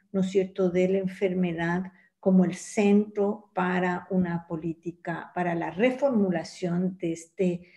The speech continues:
sistema, eh, eh, este régimen de control de fronteras. Creo que todavía no lo tenemos to-, armado, no creo que sea ahora el discurso dominante alrededor de la xenofobia y el contagio, sigue siendo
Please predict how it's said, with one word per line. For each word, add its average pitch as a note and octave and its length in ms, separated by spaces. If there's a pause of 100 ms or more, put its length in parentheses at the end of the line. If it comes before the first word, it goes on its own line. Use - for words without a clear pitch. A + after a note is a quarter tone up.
(120)
sistema, F3 920 (280)
eh, D#3+ 500
eh, D3+ 420 (200)
este G3 360
régimen E3+ 760
de D#3+ 140
control D#3 500 (380)
de F#3+ 140
fronteras. E3+ 680
Creo C4+ 160
que - 80
todavía A#3+ 460
no C4 140
lo G#3 200
tenemos F#3 520 (240)
to-, - 300
armado, E3+ 640
no G3 220
creo G3 260
que F#3 120
sea F#3 380
ahora F#3 340
el E3 120
discurso F#3 560
dominante F3+ 600
alrededor E3 460
de F#3+ 120
la E3+ 120
xenofobia E3 680
y E3+ 40
el E3+ 60
contagio, - 600
sigue F#3+ 340
siendo F3 640